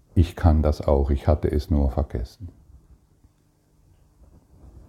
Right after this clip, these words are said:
Nach dieser kurzen Anleitung erwarte still auf die Zusicherung, dass deiner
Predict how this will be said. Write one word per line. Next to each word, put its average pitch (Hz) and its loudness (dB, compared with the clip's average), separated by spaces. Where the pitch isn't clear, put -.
Nach 82 6
dieser 127 2
kurzen 104 4
Anleitung 92 4
erwarte 80 4
still 131 2
auf 82 4
die 78 0
Zusicherung, 92 4
dass 80 4
deiner 78 4